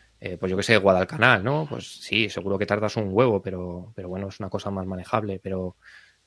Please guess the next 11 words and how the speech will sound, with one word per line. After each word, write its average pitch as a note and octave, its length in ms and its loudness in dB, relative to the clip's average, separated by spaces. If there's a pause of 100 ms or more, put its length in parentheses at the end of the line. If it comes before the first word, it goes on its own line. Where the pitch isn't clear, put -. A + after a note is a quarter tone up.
eh, - 300 -10
el - 180 -10
afrontar G2 520 2
todo A#2 280 6
el, A#2 160 4
mm, A#2 520 -2 (120)
pf, - 300 -12 (340)
mm, - 420 -14
me A2+ 40 -12
parece G2+ 280 -2
imposible, F#2+ 580 -4